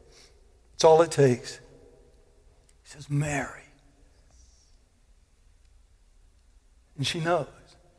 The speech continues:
And she sees who he is. Why? Well, Jesus has always said it best. He said, "My,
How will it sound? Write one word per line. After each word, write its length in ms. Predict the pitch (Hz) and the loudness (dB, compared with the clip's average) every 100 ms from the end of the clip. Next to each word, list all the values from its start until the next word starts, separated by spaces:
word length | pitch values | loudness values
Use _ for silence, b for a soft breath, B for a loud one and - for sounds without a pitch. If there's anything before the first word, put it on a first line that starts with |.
| - - - _ - - _ _ - - - _ - _ _ _ - | -20 -20 -20 _ -20 -20 _ _ -20 -20 -20 _ -20 _ _ _ -4
And 120 | 147 | 0
she 120 | 175 | 2
sees 360 | - 208 202 147 | 2 2 0 0
who 160 | 190 | 0
he 200 | 180 170 | 0 0
is. 420 | 190 - - - - - - - _ - - - - _ _ _ _ - _ - _ - - _ | 0 -2 -12 -20 -20 -20 -20 -20 _ -20 -20 -20 -20 _ _ _ _ -20 _ -20 _ -20 -20 _
Why? 400 | 180 151 - - - - - - - _ _ _ _ _ - - | 2 2 0 -10 -16 -20 -20 -20 -20 _ _ _ _ _ -14 4
Well, 280 | 165 175 - - - | 6 6 2 -14 -16
Jesus 440 | 127 139 175 131 107 | -4 -2 0 0 2
has 160 | 127 | 2
always 340 | 139 151 139 123 | 6 6 4 2
said 200 | 151 127 | 2 2
it 120 | 127 | 4
best. 420 | 139 143 131 - | 6 6 4 -2
He 80 | 143 | -4
said, 200 | 147 143 | 0 2
"My, 220 | 139 135 | 4 2